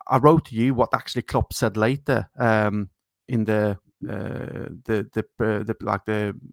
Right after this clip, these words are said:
interview after the game, that, you know, the, the, the, um, when Núñez is very, you know, uh, cold-minded or whatever you call it, when he get the chance there, when he actually passes into Salah to score,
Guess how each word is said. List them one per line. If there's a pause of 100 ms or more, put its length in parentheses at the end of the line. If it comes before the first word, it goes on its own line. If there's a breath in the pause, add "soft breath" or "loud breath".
interview
after
the
game, (360 loud breath)
that,
you
know, (220)
the, (100)
the, (100)
the,
um, (920 soft breath)
when
Núñez (220)
is
very,
you
know, (380)
uh, (180)
cold-minded
or
whatever
you
call
it,
when
he
get
the
chance
there,
when
he
actually
passes
into
Salah
to
score,